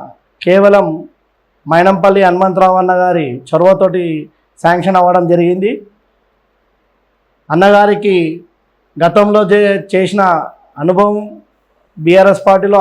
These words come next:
అలాగే గతంలో ఎంతోమంది సీఎంలతోటి, మినిస్టర్లతోటి, ఇప్పుడున్న సీఎంలతోటి, మినిస్టర్లతోటి ఉన్న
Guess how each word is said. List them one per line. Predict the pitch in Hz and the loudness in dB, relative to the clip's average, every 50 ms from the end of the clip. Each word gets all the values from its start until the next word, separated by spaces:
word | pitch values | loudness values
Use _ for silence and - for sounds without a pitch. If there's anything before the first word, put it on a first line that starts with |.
| 180 | 4
అలాగే | 175 185 190 196 196 180 151 131 127 - - _ _ _ _ _ _ _ _ _ _ _ _ _ _ _ - 156 | 4 4 2 2 0 -2 -2 -2 -4 -10 -16 _ _ _ _ _ _ _ _ _ _ _ _ _ _ _ -2 -2
గతంలో | 170 165 208 202 202 208 214 214 208 208 208 202 - - - 170 165 | 0 2 2 0 2 2 2 2 2 2 0 0 -2 -4 -4 -4 -4
ఎంతోమంది | 175 175 220 214 208 214 214 208 202 196 175 - | -2 0 0 2 2 2 0 2 0 -2 -2 0
సీఎంలతోటి, | - 190 202 208 208 202 208 - 208 202 190 208 202 196 196 | -2 0 0 0 0 0 0 0 0 -2 0 0 0 0 0
మినిస్టర్లతోటి, | 196 202 190 - - 190 185 202 190 175 202 190 165 202 196 202 196 - - 160 | -2 -4 -4 -4 -4 -2 -2 -2 -2 -4 -4 -4 -2 -4 -4 -4 -8 -6 -8 -8
ఇప్పుడున్న | 156 - - 226 208 220 226 214 - - | -6 0 0 0 2 2 0 -2 -2 -2
సీఎంలతోటి, | 208 202 208 208 208 202 208 202 208 202 180 196 190 196 | -2 -2 0 0 -2 -2 -2 -2 -4 -4 -4 -4 -4 -4
మినిస్టర్లతోటి | 196 190 180 160 196 190 160 190 190 170 180 180 170 170 _ _ _ _ _ _ _ _ _ _ _ _ _ - | -6 -6 -6 -8 -8 -8 -6 -6 -6 -4 -4 -6 -6 -8 _ _ _ _ _ _ _ _ _ _ _ _ _ -2
ఉన్న | 170 202 | 0 2